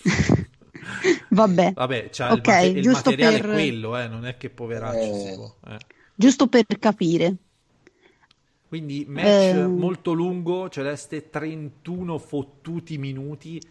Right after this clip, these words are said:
Speaker 2: e
Speaker 1: Li ho sentiti
Speaker 2: venticinque
Speaker 1: tutti.
Speaker 2: interminabili secondi.
Speaker 1: Li ho
Speaker 2: Vogliamo
Speaker 1: sentiti tutti, soprattutto i venticinque secondi.
Speaker 2: Eh.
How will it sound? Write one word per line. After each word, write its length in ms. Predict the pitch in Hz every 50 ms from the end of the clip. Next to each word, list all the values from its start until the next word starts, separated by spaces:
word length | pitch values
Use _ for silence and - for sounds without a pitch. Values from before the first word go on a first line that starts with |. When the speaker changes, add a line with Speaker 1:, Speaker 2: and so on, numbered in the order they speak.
| _ - -
Speaker 2:
e 100 | 160 151
Speaker 1:
Li 360 | 143 131 131 160 156 226 220
ho 80 | 233 254
sentiti 500 | - - 262 254 247 277 277 254 - 254
Speaker 2:
venticinque 100 | 151 143
Speaker 1:
tutti. 500 | 226 226 220 208 - - _ - 160 -
Speaker 2:
interminabili 920 | 226 262 247 - 156 151 143 135 147 143 139 139 139 147 147 147 135 135 127
secondi. 760 | - - 123 - - 110 104 104 101 104 104 104 107 107 - _ _ _ _ _ _
Speaker 1:
Li 80 | 220
ho 20 | 202
Speaker 2:
Vogliamo 200 | 220 262 277 262
Speaker 1:
sentiti 500 | - - 262 254 240 320 311 - 285 247
tutti, 320 | - 339 339 - - 311
soprattutto 540 | - 302 269 277 277 262 - 311 - - 285
i 40 | 262
venticinque 640 | 254 254 254 - 254 - - - 269 262 - 254
secondi. 600 | - - 220 202 - 170 113 80 85 - - 160
Speaker 2:
Eh. 120 | - 113